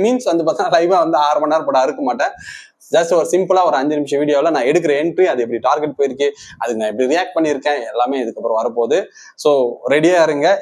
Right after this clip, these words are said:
இதுக்கப்புறம் நீங்க பார்க்க போற Village Trader சேனலே வேற. இன்ஃபர்மேஷனுக்கு ரெடியா இருங்க, அதே மாதிரி ஃபன்னுக்கு ready இருங்க.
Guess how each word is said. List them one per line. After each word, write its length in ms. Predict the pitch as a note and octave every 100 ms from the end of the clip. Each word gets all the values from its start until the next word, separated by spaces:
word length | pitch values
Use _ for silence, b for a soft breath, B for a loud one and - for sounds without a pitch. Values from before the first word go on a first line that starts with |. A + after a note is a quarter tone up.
| C#3
இதுக்கப்புறம் 500 | D#3+ G3 F3+ F#3+ F#3+
நீங்க 160 | E3 C3+ C3+
பார்க்க 220 | D3 D3 C#3+
போற 160 | C#3+ F3+ G3+ b b -
Village 280 | C3+ F3 F3+
Trader 260 | D#3 C3+ C3
சேனலே 300 | C#3 C3+ E3 B2+
வேற. 180 | C#3 C#3+ F3 F#3+ C#3
இன்ஃபர்மேஷனுக்கு 680 | D3 F3+ D#3+ D#3 D#3+ D3+ D#3
ரெடியா 220 | D#3 E3 D#3+
இருங்க, 180 | D#3+ F#3+ A#2+
அதே 120 | A#2 B2+
மாதிரி 140 | B2 -
ஃபன்னுக்கு 380 | C#3+ F3 E3 D3+
ready 180 | C#3+ C#3+
இருங்க. 180 | C3+ E3